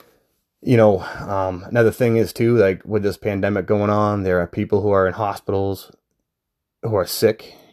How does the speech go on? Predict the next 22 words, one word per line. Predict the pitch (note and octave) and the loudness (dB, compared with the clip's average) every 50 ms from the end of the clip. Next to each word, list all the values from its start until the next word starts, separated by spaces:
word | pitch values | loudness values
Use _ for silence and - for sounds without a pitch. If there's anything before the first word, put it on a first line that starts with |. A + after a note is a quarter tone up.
| _ - | _ -14
and | - G2 F#2 F2+ F2+ F2 E2+ D#2+ - | -8 -8 -6 -4 -4 -4 -6 -8 -6
possibly | - - G#2+ G2 F#2 - G2+ F#2+ F#2 | -2 -2 -2 -2 -2 -4 -6 -6 -4
dying, | F2 F2+ F#2 F2+ F#2+ G2 G2 G2+ G#2 G#2+ G2+ - _ _ _ _ _ _ _ | 0 2 2 2 2 2 0 -2 -4 -6 -8 -12 _ _ _ _ _ _ _
and | - F2 F#2+ | -14 -10 -6
they | F#2+ F#2+ | -6 -4
are | G2+ G2+ - | -4 -4 -4
separated | - - - G2 - - G#2 G#2 G2+ G#2+ G2+ | -6 -6 -6 -6 -2 0 2 2 2 2 0
from | - A2+ A2+ A2+ | 0 -2 -2 0
their | A2+ A2+ A2 G#2+ G#2 - _ _ _ _ _ _ _ _ | 0 0 -2 -2 -4 -8 _ _ _ _ _ _ _ _
loved | - G#2 G#2 G#2+ G#2+ | 2 4 4 4 4
ones. | G#2+ A2+ A#2 A2+ A2+ A2+ - - - _ _ _ _ _ _ _ _ _ _ _ _ _ _ _ _ _ _ _ - | 2 0 0 0 -2 -4 -6 -10 -18 _ _ _ _ _ _ _ _ _ _ _ _ _ _ _ _ _ _ _ -6
And | - G#2+ G2+ G2+ | -4 0 0 0
we | G2+ | 0
should | - G#2+ G2+ | 2 2 4
all | G2 G#2 G#2 G#2 G2 F2+ | 6 6 6 6 4 0
say | F2 - A2 G2+ | 0 0 0 0
a | F#2+ | 0
prayer | - - G#2+ G#2 G2 G2 G2+ F#2 F#2+ - _ - _ _ _ _ _ _ _ _ _ _ | 0 0 0 0 2 2 0 -2 -6 -12 _ -20 _ _ _ _ _ _ _ _ _ _
for | - G#2 | -4 0
those | G2+ F#2+ G2+ G2 - | 0 0 0 -2 -4
people. | - G#2 G2+ G#2+ G#2 G#2+ A2 B2 - | -6 -6 -2 0 0 0 0 -2 -8
Um, | - F2+ F2+ F2+ F2 E2+ | -8 -8 -6 -6 -6 -8